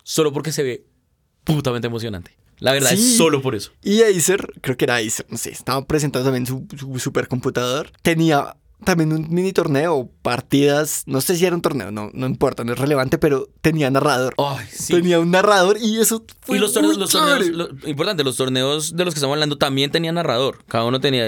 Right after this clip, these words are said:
Speaker 1: los de lol tenían narrador. Y sí, definitivamente eso hace otra cosa. Le da, le da además un sentido como de profesionalidad al asunto, que es algo que pasa cuando ahorita se pone, uno se pone a ver streamings de, de e-games, que son una cosa impresionante. O sea, el, el,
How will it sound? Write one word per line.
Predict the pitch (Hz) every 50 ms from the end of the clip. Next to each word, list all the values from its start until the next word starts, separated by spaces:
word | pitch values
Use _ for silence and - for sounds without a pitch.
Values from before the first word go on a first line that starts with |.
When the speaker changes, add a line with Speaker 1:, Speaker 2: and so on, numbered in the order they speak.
| 104 101
Speaker 1:
los | 101 101 101 107
de | 104
lol | 104 117 120
tenían | 127 139 139 147 147
narrador. | 147 139 139 120 113 113 117 123 131 131 135
Y | - - 156 131
sí, | - - 139 127 107
definitivamente | - 101 - 113 107 104 98 107 107 107 107 110 107 107 120
eso | 120 113 139 135
hace | 135 123 135
otra | 135 139 139
cosa. | 135 - 156 123 - - - - -
Le | - 139 156
da, | 156 151 147 - - _ -
le | 139 147 147
da | 139 135
además | 139 143 151 160 151
un | 165 156
sentido | 165 185 165 165 185 180
como | 175 185 185 190 185
de | 175 - _ _ _ _
profesionalidad | _ - 160 156 147 156 139 - - 135 123 120 113 110 104 101 98 98 101 104
al | 110 120
asunto, | 123 - 156 151 147 196 214 214 - - - - - _
que | - 165 160
es | 139
algo | 160 165 175 190
que | 190
pasa | 156 147 139
cuando | 143 165 165 156
ahorita | 147 135 131 135 131 139
se | 135
pone, | 135 135 123 123 123
uno | 110 127 131 127
se | 131 139
pone | 147 131 110 113
a |
ver | 113 117 117 123
streamings | - - - 127 123 123 123 127 120
de, | 123 127 120 117 104 95
de | 110 107 101 104
e-games, | 104 107 113 110 110 110 110 113 113 113 - -
que | -
son | 110 104 104
una | 107 98 98
cosa | - - 110 107 113
impresionante. | 117 110 110 127 131 131 160 151 120 110 127 147 160 131
O | 110
sea, | 120 113
el, | 113 113 - -
el, | 110 110 110 107 107 101 98